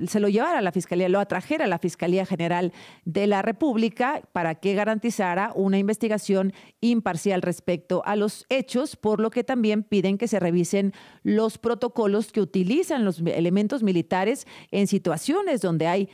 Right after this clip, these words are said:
civiles, que se revise cómo deben proceder la sedena y la Guardia Nacional en situaciones como esta.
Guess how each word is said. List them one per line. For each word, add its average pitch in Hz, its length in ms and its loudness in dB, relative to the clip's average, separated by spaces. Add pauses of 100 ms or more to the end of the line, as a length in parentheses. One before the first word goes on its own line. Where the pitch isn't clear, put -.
(100)
civiles, - 880 -2 (300)
que 190 120 -2
se 190 160 -2
revise 262 640 0
cómo 302 400 0
deben 233 400 -2
proceder 202 580 0 (280)
la 160 180 -2
sedena 269 500 0
y 214 40 0
la 180 100 2
Guardia 190 320 -2
Nacional 202 640 0 (180)
en 185 160 0
situaciones 196 680 -2 (160)
como 165 280 0
esta. 147 440 -6